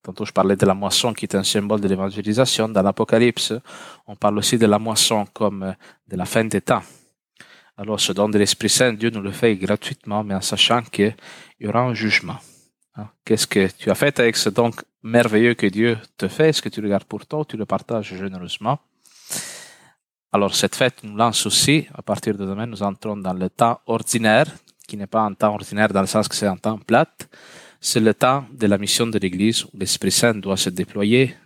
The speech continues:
doit fructifier, doit produire des fruits de vie éternelle en nous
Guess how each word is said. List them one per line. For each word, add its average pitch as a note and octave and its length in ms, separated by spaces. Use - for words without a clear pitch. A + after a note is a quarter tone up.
doit G#2 200
fructifier, - 680
doit F#2+ 120
produire G#2+ 500
des G2 200
fruits - 340
de G2+ 100
vie G2+ 140
éternelle F#2 500
en F#2+ 120
nous B2 380